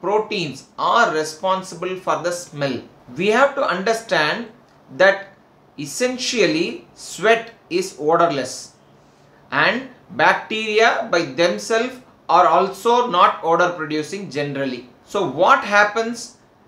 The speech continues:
especially in persons who have a foul smelling or an increased body odor?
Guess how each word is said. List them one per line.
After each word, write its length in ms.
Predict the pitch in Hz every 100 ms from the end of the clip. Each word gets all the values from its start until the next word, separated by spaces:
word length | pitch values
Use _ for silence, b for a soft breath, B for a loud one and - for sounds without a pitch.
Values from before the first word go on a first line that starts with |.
| _
especially 880 | 151 185 - 254 - 214 190 214 -
in 160 | 185 180
persons 540 | 175 190 196 208 202
who 200 | - 175
have 260 | 160 156 170
a 220 | 214 415 -
foul 280 | 185 180 185
smelling 500 | - 170 156 156 151
or 80 | 147
an 120 | 170
increased 580 | 170 175 190 196 147 139
body 300 | 143 135 127
odor? 280 | 123 117